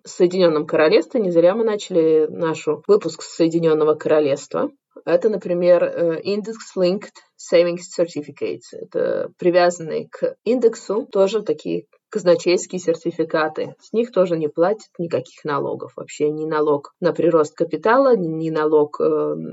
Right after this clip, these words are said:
при, как бы, продаже этих бумаг. Также существуют, э, в Англии всякие интересные другие виды ценных бумаг, которых выпускает National Savings and Investment, агентство по сбережениям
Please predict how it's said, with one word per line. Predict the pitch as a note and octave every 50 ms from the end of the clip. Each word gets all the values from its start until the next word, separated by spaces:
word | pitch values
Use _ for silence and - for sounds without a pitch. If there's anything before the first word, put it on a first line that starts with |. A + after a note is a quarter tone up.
| - - _
при, | - - D#3+ D#3 D#3 E3+ - - - -
как | - D#3+ E3 D#3+ D#3+
бы, | D3+ D#3 D3+ D3+ D#3 D#3+ D#3+ D#3+
продаже | - F3+ F3+ F3 F3+ A3 D4 D4 D4
этих | C#4 B3 A#3+ A3+ G#3
бумаг. | G3 G3+ F#3+ G3 F#3+ F#3+ F#3+ F#3+ - _ _ _ _
Также | - F#3 G#3 C4+ C#4+ C4 B3+ A#3+
существуют, | A3 - - E3+ - F3+ - - - F#3 F#3+ F3+ E3+ D#3+ D#3 D#3 - -
э, | D#3+ D#3 D#3 D#3 D3+ D3 D3+ D3+
в | D#3
Англии | E3 F3 F3+ E3+ E3+ D#3+ D#3+ D#3
всякие | D#3 - D3+ D3+ - - D#3
интересные | E3 D#3+ - F3 F3 B3 - - D4 B3+
другие | G#3 G#3+ G#3+ G3 G#3 A3 G#3+
виды | F#3+ G3 F#3+ F#3 F#3 F#3+ G3+ G3+ - - - _
ценных | - - G3 F#3 F3 E3+ E3+
бумаг, | E3 D#3+ D#3+ D#3+ F3 F3+ F3+ -
которых | - D3+ D3+ - E3+ E3+ E3+ F3 F3 - _ - - - _ _
выпускает | - E3 D#3+ E3+ E3 - - E3+ D#3 D3+ D#3 -
National | E3 D#3+ E3 D#3+ - E3+ D3+ C#3+
Savings | D3 - - F#3+ F3+ D#3+ D#3 D#3 D#3 - -
and | - E3 E3 D#3 D#3
Investment, | D#3+ D#3+ D#3+ D#3+ - - D#3 D3+ G3 A3+ - - _ - - -
агентство | - - F3 F3 F#3 F3+ F3 F3 - - D#3+ D#3+
по | - - D#3 D#3+ D#3 D3+ D3+ D3 D3 C#3 B2 - - -
сбережениям | - E3 E3 E3 F#3 F3 F3+ F#3 F3 F3+ F3 E3+ D#3+ D3+ D#3 F3 G3 G#3+